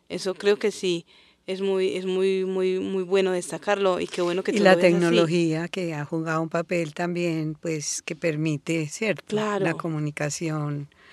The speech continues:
Speaker 2: saber todo lo que está pasando en el mundo al mismo tiempo,
Speaker 1: Eso.
Speaker 2: ¿cierto?
Speaker 1: Eh, claro, el, el acceso a la comunicación es muy
Speaker 2: Exacto.
Speaker 1: importante también.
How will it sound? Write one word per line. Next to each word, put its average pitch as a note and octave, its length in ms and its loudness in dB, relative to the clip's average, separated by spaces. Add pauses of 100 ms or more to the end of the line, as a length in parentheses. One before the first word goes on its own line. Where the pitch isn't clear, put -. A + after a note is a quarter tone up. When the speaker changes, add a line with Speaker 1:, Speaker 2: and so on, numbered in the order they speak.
(340)
Speaker 2:
saber E3+ 420 8
todo E3+ 180 6
lo E3 100 2
que F3 80 -2
está D3+ 160 -4
pasando E3 400 0
en E3 100 2
el D#3+ 160 2
mundo D#3 400 0
al E3 80 0
mismo E3 360 2
tiempo, E3 760 0 (140)
Speaker 1:
Eso. F3 340 -8
Speaker 2:
¿cierto? F#3 400 -2 (100)
Speaker 1:
Eh, G#3+ 160 2
claro, A3+ 360 4
el, F3+ 200 -2
el F3 140 -2
acceso F#3+ 460 0
a G#3 40 2
la G#3+ 100 0
comunicación F3 560 -2
es E3+ 100 0
muy - 0 -
Speaker 2:
Exacto. F3 280 0
Speaker 1:
importante E3+ 600 -6
también. F#3 420 -2